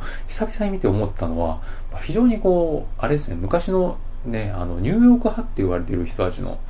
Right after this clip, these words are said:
えー、タッチと似てるなと思ったことというか、まあ、はっきり言ってシドニー・ルメットですね。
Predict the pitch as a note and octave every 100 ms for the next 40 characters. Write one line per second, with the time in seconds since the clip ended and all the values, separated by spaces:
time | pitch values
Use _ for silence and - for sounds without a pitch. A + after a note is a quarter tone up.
0 | - - - F2+ - B2 - - F2 F#2
1 | G2+ F#2+ F2 - - - - - - -
2 | - E2+ F2+ E2 - D2 - - - -
3 | F#2+ G2+ F#2+ F2 F#2+ A#2+ - - A2 -
4 | D3 A#3+ B3 B3 B3 - - - - A#2+